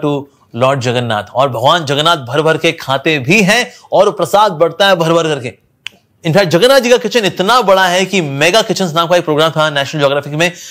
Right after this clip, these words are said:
उसमें कवर किया गया था भगवान जगन्नाथ जी के किचन को, जिसमें कि generation after generation there are devotees who are cooking for Lord Jagannath। उनके लिए वो क्रॉप भी उगाते हैं, उनके लिए वो,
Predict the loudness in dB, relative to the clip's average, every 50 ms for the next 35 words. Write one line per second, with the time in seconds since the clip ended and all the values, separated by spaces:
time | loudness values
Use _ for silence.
0 | -20 -20 -14 -4 0 0 0 2 2 2 2 2 2 2 2 2 2 2 2 2
1 | 2 2 2 2 0 0 0 0 0 0 2 0 0 0 0 -2 -2 0 0 0
2 | -2 -2 -2 -2 -4 -2 -2 -4 -4 -2 -2 -4 -4 -4 -8 -10 _ -16 -16 -16
3 | _ -20 -20 -20 -20 -20 -20 -20 _ _ 0 0 2 2 2 2 2 2 2 2
4 | 2 2 2 4 4 4 4 4 2 0 0 0 0 2 0 2 2 0 0 2
5 | 0 0 0 0 0 -2 -2 -8 -12 _ -6 -2 0 0 2 2 2 2 2 2
6 | 0 0 -2 0 0 0 0 -2 -6 -8 -6 -6 -4 -2 -2 0 0 0 -2 -2
7 | -2 0 0 0 -2 -2 -6 -20 -20 -12 _ -2 0 2 2 2 2 0 0 0
8 | 0 2 2 2 2 2 2 2 2 0 0 -4 -4 -2 -2 -2 -2 -2 -4 -4
9 | -4 -2 0 0 2 2 2 0 0 -2 -2 -6